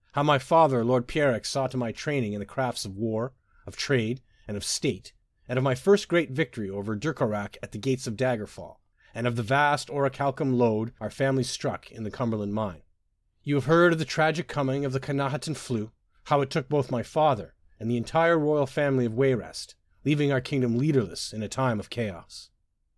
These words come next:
You now know with what reluctance I was persuaded to assume the throne of Wayrest.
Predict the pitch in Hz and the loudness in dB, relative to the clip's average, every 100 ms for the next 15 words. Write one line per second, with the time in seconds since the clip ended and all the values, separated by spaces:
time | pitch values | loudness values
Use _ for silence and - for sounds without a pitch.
0 | _ 139 151 175 180 190 170 127 123 143 | _ 0 4 4 8 8 8 8 2 2
1 | 165 147 143 190 208 104 101 117 110 - | 2 2 2 2 2 -6 -6 -4 -4 -6
2 | 131 - 165 180 127 92 123 110 - 170 | -8 -2 2 4 2 -2 -4 -4 -2 0
3 | 143 123 - 147 131 107 135 131 85 - | 0 -2 -4 -2 0 0 2 2 0 -10
4 | - | -18